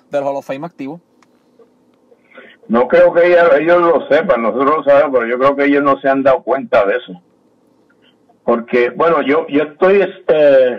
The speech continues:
Speaker 2: en el New England Pro, Pro Wrestling Hall of Fame.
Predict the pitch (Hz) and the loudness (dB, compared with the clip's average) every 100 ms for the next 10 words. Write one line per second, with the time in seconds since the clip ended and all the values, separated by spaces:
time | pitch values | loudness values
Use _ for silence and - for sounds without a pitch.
0 | 90 - - _ _ _ 135 135 135 131 | -10 -18 -20 _ _ _ -2 0 2 2
1 | 131 131 127 127 127 120 - _ - 139 | 2 2 2 2 -2 -6 -18 _ -4 0
2 | 143 147 196 220 180 135 - 160 143 - | 2 2 2 4 2 0 -6 -6 -6 -2
3 | 139 139 - - 143 143 147 143 135 117 | -4 -4 -10 0 2 2 0 0 -2 0
4 | 120 131 120 - 113 101 | 2 2 0 -2 -2 -2